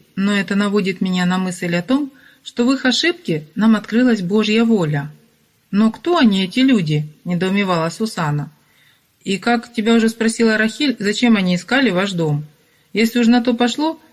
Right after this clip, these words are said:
то зачем им искать какой-то дом, в котором живут скромные люди?» И снова их подруга попросила обождать с ответом,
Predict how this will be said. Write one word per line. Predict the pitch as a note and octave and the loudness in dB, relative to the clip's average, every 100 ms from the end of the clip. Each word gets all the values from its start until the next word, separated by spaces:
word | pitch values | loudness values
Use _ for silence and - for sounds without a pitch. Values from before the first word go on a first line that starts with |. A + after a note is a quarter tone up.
| _ | _
то | G#3+ | -2
зачем | B3+ C4 C#4+ A#3+ | -2 0 2 2
им | A3+ A3 G3 | 2 2 0
искать | - A3+ A3+ | -2 -4 -2
какой-то | F#3+ F3+ G#3+ G#3 E3+ | -6 -2 0 0 -2
дом, | D#3+ B3+ B3+ - _ | 0 2 0 -2 _
в | |
котором | F3+ F3+ G3 F#3 | -6 -4 -2 -2
живут | E3+ G3+ A#3 | 0 -2 -2
скромные | - E3 E3+ F#3 | -4 -2 -2 -2
люди?» | G3+ E3+ D3 D#3 - _ _ _ _ _ _ | -2 -4 -6 -10 -14 _ _ _ _ _ _
И | - | -12
снова | F3 G#3 F#3 | -4 -2 -2
их | F3+ | -4
подруга | F3+ F3 B3 A#3+ | -4 -2 -2 -2
попросила | A3 F#3 A3+ A3+ D#4 B3+ | -4 -4 -4 -4 -4 -4
обождать | F3 F3+ F3+ F3 | -2 -4 -2 -4
с | E3+ | -6
ответом, | D#3 A3 B3+ A#3+ G#3+ | -4 -2 0 -2 -6